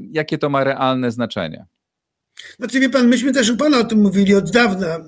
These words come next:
Speaker 2: że, e, Ukraina ma prawo do wykonywania uderzeń na terytorium Rosji. I Rosja-, Ukraińcy to realizowali, uderzali wielokroć. Pierwsze uderzenia były w rejonie Rostowa, no, one były jeszcze w czerwcu.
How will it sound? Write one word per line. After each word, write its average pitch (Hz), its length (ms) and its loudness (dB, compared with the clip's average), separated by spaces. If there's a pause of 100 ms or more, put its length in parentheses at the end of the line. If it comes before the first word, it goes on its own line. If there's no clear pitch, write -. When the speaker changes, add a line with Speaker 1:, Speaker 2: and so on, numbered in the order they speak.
Speaker 2:
że, 196 460 0 (480)
e, 170 420 -4
Ukraina 220 500 2
ma 233 140 2
prawo 233 720 2
do 214 440 0
wykonywania 220 560 2
uderzeń 220 600 2 (300)
na 196 120 -4
terytorium 220 400 2
Rosji. 214 560 4
I 247 120 -8
Rosja-, 285 420 -4
Ukraińcy 262 380 0
to 247 140 0
realizowali, 220 640 2
uderzali 214 520 0 (340)
wielokroć. 214 580 2 (220)
Pierwsze 220 280 -2
uderzenia 214 300 2
były 220 140 4
w - 20 2
rejonie 214 260 2
Rostowa, 196 500 -2 (800)
no, 190 200 -4
one 208 180 2
były 208 120 4
jeszcze 202 200 0
w - 60 -4
czerwcu. 196 580 0